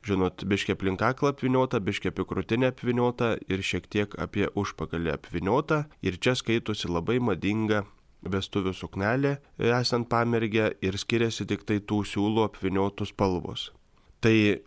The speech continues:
žinot, šventykloj, kad jūs matytumėt iš kunigo pusės, kai tu tokį prie altoriaus, kaip tai atrodo tragiškai, tai jūs turbūt nelabai net ir įsivaizduojat,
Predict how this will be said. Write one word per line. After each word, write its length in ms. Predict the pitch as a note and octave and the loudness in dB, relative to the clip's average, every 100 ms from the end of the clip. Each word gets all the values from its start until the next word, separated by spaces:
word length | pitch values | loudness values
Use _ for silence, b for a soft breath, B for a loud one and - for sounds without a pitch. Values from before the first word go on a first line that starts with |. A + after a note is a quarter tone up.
| - | -6
žinot, 380 | A2 C3 C#3+ - | 2 4 4 2
šventykloj, 760 | A2+ G2+ F#2+ C#3 - D3 D3 C#3+ | 2 4 4 0 4 4 4 2
kad 160 | G2 | 0
jūs 280 | G#2 C#3 C#3 | 2 2 2
matytumėt 920 | A2+ G#2 B2 A#2 G#2+ G2+ F#2+ - - | 0 0 -2 -2 2 2 2 -4 -8
iš 280 | G2 F#2+ - | -2 -2 -2
kunigo 400 | - A#2+ G#2+ G2 | -2 0 2 0
pusės, 680 | E2+ B2 - B2 A2+ - - - | 0 -2 0 0 0 -4 -6 -4
kai 100 | G2+ | -4
tu 160 | - G#2 | -2 -2
tokį 300 | G2+ F#2+ G2 | -2 -2 -4
prie 140 | F#2+ | -2
altoriaus, 520 | F#2 - G#2+ G#2+ G2+ - | -2 0 2 2 0 -2
kaip 220 | G2+ - | -6 -2
tai 140 | G2 F#2 | -2 -2
atrodo 420 | - G#2 F#2+ F#2 | 0 -2 0 -2
tragiškai, 760 | - F#2+ G#2 A#2 - B2 A2+ - _ | 0 0 0 -4 -2 -2 -2 -8 _
tai 160 | G2 F#2 | 0 2
jūs 240 | G#2 - | 0 -2
turbūt 460 | G2 F2 G2+ - - | -4 -2 -4 -4 -4
nelabai 480 | F2+ F2+ F2 G2 F#2+ | -2 0 0 -2 -2
net 300 | F#2 - - | -4 -6 -8
ir 240 | F2+ - - | -8 -6 -10
įsivaizduojat, 800 | F2+ E2 F2 D#2+ F#2+ G#2+ A2 | -10 -6 -6 -2 0 0 -2